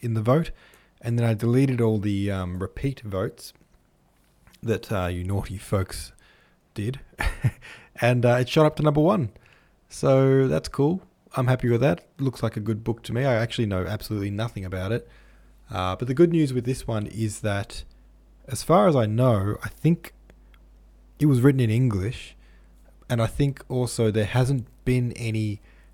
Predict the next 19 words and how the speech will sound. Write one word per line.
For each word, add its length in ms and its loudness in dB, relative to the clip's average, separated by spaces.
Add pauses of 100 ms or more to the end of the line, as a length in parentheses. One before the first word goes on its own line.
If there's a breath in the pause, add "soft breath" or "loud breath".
major 500 0
revisions 520 0
or 120 -2
changes 880 -2 (160)
to 280 -2
it. 180 -12 (640 soft breath)
So 440 -2
the 200 -4
version 500 2
that 200 -4
you 80 -4
can 200 -6
get 220 -2
for 180 -10
free 540 0
on 500 -6
Project 560 -4
Gutenberg 640 0 (640 soft breath)
is 520 2